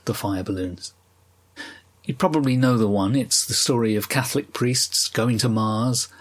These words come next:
and they hope to make contact with the Martians who are rumoured to still exist up in the hills.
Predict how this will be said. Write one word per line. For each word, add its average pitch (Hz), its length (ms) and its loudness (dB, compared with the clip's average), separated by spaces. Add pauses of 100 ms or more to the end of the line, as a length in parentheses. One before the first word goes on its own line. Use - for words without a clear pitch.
(240)
and 104 460 -2
they 107 280 -2
hope 135 220 0
to 117 100 -2
make 113 200 -2
contact 110 540 -2
with 107 140 0
the 117 60 0
Martians 110 580 2
who 104 120 0
are 101 80 0
rumoured 104 460 0
to 113 100 -2
still - 320 0
exist 110 500 0 (360)
up - 160 0
in 101 80 2
the 98 80 2
hills. 110 500 -2